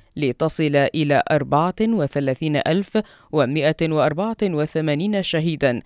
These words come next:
هذا بالإضافة إلى سبعة وسبعين ألفا ومائة وثلاثة وأربعين من المصابين، بحسب ما أعلنت السلطات الصحية في القطاع، وذلك بعدما ارتكب الاحتلال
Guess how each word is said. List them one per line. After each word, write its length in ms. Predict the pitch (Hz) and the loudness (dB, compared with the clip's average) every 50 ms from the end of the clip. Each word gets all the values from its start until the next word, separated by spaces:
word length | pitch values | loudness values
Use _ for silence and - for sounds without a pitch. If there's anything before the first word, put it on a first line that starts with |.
| _ - - - - - | _ -20 -20 -20 -10 -2
هذا 260 | - 180 175 175 180 | 0 2 2 4 2
بالإضافة 580 | 175 170 170 - 165 170 165 214 240 - - 220 | 2 2 2 0 0 -2 -2 -2 -2 0 0 0
إلى 300 | 190 - 196 185 165 147 | 0 2 2 2 2 2
سبعة 340 | - - 185 180 170 170 - 165 | 0 0 0 0 0 0 0 -2
وسبعين 640 | 156 151 143 143 - 160 156 151 147 156 160 160 | -2 0 0 0 0 0 0 2 2 2 2 0
ألفا 460 | 147 - - - 190 - - 226 226 214 | 0 0 0 -2 -2 -2 -2 -2 0 0
ومائة 480 | 165 143 127 131 156 175 - 170 185 | 0 0 0 0 -2 -2 -2 0 0
وثلاثة 720 | 196 180 147 - 147 139 143 156 - 165 151 147 156 143 139 | 0 0 0 0 -2 -2 -2 -2 -2 -2 -2 0 0 0 0
وأربعين 720 | 139 - - 147 139 - 135 139 160 180 175 165 160 156 - _ _ _ _ _ - | 0 0 0 -2 0 0 0 0 0 0 2 2 2 2 2 _ _ _ _ _ -6
من 220 | 170 190 240 240 | -4 -2 0 0
المصابين، 840 | 214 180 156 143 147 160 - - 156 143 131 127 135 151 180 202 214 - - - - - - - - | 0 0 -2 -2 -4 -4 -2 0 0 0 0 0 -2 -2 -2 -2 -4 -6 -8 -18 -20 -20 -16 -8 -4
بحسب 440 | 151 156 - - 202 - - - | -4 -4 -2 -4 -8 -6 -4 -2
ما 200 | 202 196 190 185 | -2 0 2 2
أعلنت 520 | - - 233 247 247 233 220 214 214 214 - | 2 2 0 0 0 0 0 0 -2 -2 -2
السلطات 580 | 170 165 - - 165 156 143 - 180 180 - | -4 -2 -2 -4 -4 -4 -4 -4 -4 -6 -4
الصحية 560 | 175 160 - 160 147 - - 196 175 165 160 139 | -4 -4 -4 -4 -4 -4 -4 -4 -2 0 -2 -2
في 120 | - - | -2 -4
القطاع، 520 | 143 - - 143 143 - 160 135 - - _ _ _ _ _ _ _ _ - - | -8 -6 -6 -6 -4 -2 0 0 -2 -2 _ _ _ _ _ _ _ _ -10 -8
وذلك 600 | 82 - 147 156 165 151 - - 156 147 143 - _ _ _ _ _ - | -6 -2 -2 0 0 -2 -2 2 2 2 2 2 _ _ _ _ _ 0
بعدما 360 | 143 147 151 156 156 151 147 | 0 0 2 2 0 0 -2
ارتكب 440 | 143 - - 240 - - 220 190 170 | -2 -2 -4 -4 -2 -2 0 2 2
الاحتلال 720 | 151 147 147 156 - - 170 156 147 147 170 196 208 | 2 2 2 0 -2 -4 -2 0 0 0 0 -2 -2